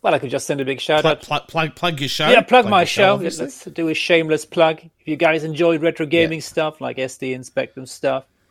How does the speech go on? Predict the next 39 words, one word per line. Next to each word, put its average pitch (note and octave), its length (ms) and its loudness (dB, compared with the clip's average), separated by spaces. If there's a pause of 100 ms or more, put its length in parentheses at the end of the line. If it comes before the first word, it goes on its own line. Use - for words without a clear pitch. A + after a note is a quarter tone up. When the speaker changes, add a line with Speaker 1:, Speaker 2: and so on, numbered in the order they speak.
(360)
Speaker 1:
go A#2+ 140 -6
check - 280 -8
out B2+ 280 -2
Gears A#3+ 240 2
of G#3 120 -4
Games G#3 320 0
on G3+ 80 -2
YouTube. F#3+ 400 -6
And, D#3+ 220 -12
uh, E3 220 -4
yeah, F3 160 -10
there's - 200 -20
a C#3 140 -10
ton D3+ 260 -10
of C#3+ 120 -12
videos C#3+ 540 0 (460)
about C3+ 480 -2 (600)
old G#2 180 -8
retro G#2 240 -12
game G#2+ 220 -10
stuff. - 280 -12 (180)
And D4 140 8
also C4 260 6
Dark B2+ 280 6
Souls. - 380 -16 (140)
<laughs> - 680 -4 (840)
Speaker 2:
Yeah. B2+ 200 -2 (1300)
Speaker 1:
So C#3 160 -4
by C3 100 0
all C3+ 100 4
means, B2 260 -8
check B2+ 240 -4
it B2 80 -6
out B2 160 -6
if A2+ 100 -12
you A#2+ 100 -6
want A#2+ 180 -8
to. A#2+ 100 -10
I A#2 60 -12